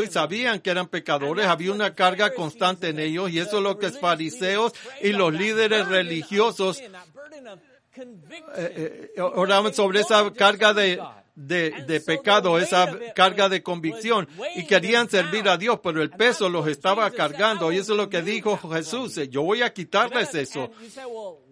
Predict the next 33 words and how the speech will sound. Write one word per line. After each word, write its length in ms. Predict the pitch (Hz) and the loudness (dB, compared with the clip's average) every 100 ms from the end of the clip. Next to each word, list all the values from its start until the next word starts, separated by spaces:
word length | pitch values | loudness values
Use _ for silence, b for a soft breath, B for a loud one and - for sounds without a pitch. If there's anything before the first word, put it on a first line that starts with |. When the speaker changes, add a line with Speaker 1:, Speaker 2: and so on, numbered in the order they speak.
| 139 | -10
Speaker 2:
we're 100 | 302 | -8
Speaker 1:
Y, 40 | |
Speaker 2:
not 80 | 302 | -8
Speaker 1:
y 40 | |
Speaker 2:
Jews, 80 | 151 | -10
Speaker 1:
ustedes 160 | 156 185 | 2 4
Speaker 2:
we're 100 | 214 | 4
not 80 | 175 | 0
Speaker 1:
dicen, 240 | 208 180 160 | -4 -2 -2
Speaker 2:
under 60 | |
Speaker 1:
"No 100 | 160 | -4
Speaker 2:
that 60 | 151 | -2
Speaker 1:
somos 280 | 202 233 247 | 0 0 0
Speaker 2:
yoke." 60 | 190 165 | 0 -2
Speaker 1:
judíos, 280 | 156 190 190 | -2 -2 -2
no 60 | |
estamos 360 | 196 185 185 208 | -2 -2 -2 -2
Speaker 2:
It 60 | |
Speaker 1:
bajo 280 | 180 175 180 | 0 0 0
ese 140 | 175 170 | -4 -4
Speaker 2:
happens 40 | |
in 40 | 160 | -6
Speaker 1:
yugo", 240 | 160 214 | -4 -6
Speaker 2:
Christianity, 400 | 269 247 - 254 | -8 -14 -20 -2
Speaker 1:
pero 220 | 196 196 | 0 0
sucede 300 | 156 165 170 | 0 -4 -2
en 80 | 147 | 0
el 120 | 156 | 0
Speaker 2:
where 100 | 180 | 0
people 140 | 185 214 | -2 -2
Speaker 1:
cristianismo, 560 | 208 214 208 240 226 170 | -2 0 0 -2 -4 -2
Speaker 2:
place 120 | |
a 40 | 151 | -2